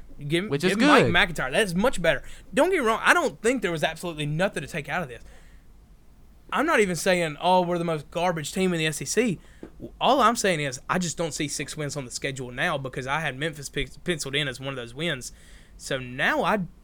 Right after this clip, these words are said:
Speaker 1: I don't see six wins on the schedule.
Speaker 2: Look, the guys and the coaches, they now have some film. They can go back and watch. They can go back and learn. The offense will get better, and the de-, the defense will get better.
Speaker 1: Mainly, the main thing for Ole Miss I took away from week one,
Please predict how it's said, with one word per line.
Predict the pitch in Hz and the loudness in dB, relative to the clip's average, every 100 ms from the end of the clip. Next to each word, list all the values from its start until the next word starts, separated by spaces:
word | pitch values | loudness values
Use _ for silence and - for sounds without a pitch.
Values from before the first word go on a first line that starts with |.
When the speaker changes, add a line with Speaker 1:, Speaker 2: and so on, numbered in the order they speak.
| - | -10
Speaker 1:
I | 220 | -6
don't | 349 233 | -4 -2
see | - 165 180 | -2 0 0
six | 143 - - | 0 -6 -12
wins | 110 113 | -14 -16
on | 107 | -16
the | 110 | -16
schedule. | - 160 | -4 -2
Speaker 2:
Look, | 135 135 | -2 -4
the | 131 | -6
guys | 139 143 175 196 190 | 0 2 4 2 -2
and | 175 | -10
the | 147 | -10
coaches, | 151 147 143 127 123 | -4 -4 -4 -8 -10
they | 131 | -8
now | 135 139 | -4 -4
have | 160 - | -4 -6
some | 208 196 | -10 -8
film. | - 135 113 113 143 - - - - | -4 -2 -2 -4 -8 -16 -20 -20 -10
They | 117 | -10
can | 123 | -6
go | 120 | -6
back | 131 143 165 | -4 -4 -4
and | 165 | 0
watch. | 123 113 120 | 0 0 -4
They | 113 | -8
can | 117 | -6
go | 113 | -6
back | 113 120 | -6 -8
and | 156 160 | -6 0
learn. | 190 123 - | 0 0 -2
The | 117 120 | -4 2
offense | 131 175 165 - | 2 0 -6 -6
will | 139 139 | -6 -4
get | 143 - | -4 -2
better, | 151 175 135 | 0 0 0
and | 175 208 | -2 -2
the | |
de-, | 185 - - - - | -2 -2 -6 -18 -8
the | 247 | -4
defense | 302 302 240 175 | -2 0 -2 2
will | 156 | 0
get | 139 117 | 0 -2
better. | 123 110 120 - - - - - - - - - 180 | -4 -4 -8 -12 -20 -20 -20 -20 -20 -20 -20 -16 -2
Speaker 1:
Mainly, | 226 359 349 | 2 2 2
the | 202 | 2
main | 190 277 | 2 2
thing | 180 180 | 4 6
for | 190 | 6
Ole | 175 | 4
Miss | 160 - | 0 0
I | 151 | -2
took | 170 139 | -4 -4
away | 139 131 | -4 -4
from | 139 | -8
week | 131 117 | -12 -12
one, | 127 113 | -12 -14